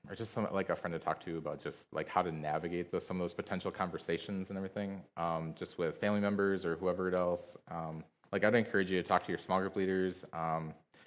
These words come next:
uh, talk to somebody you really trust and respect here, here at River City. Um, you can definitely talk to me.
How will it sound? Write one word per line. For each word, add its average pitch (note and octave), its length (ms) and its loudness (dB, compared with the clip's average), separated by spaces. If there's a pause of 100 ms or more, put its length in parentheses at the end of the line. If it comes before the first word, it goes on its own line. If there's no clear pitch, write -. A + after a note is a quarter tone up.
(400)
uh, E2+ 180 6
talk C3 180 8
to B2+ 60 -2
somebody G#2+ 320 6
you G2 120 -2
really F#2 200 4
trust - 300 2
and F2 100 -4
respect - 400 -2
here, G#2+ 240 -6 (440)
here F#2+ 120 0
at - 60 -2
River F2 200 -2
City. F2 340 -4 (440)
Um, G2 220 6
you A2+ 100 4
can C3+ 80 4
definitely B2 240 8
talk G#2 180 2
to F#2+ 80 -4
me. G2+ 220 0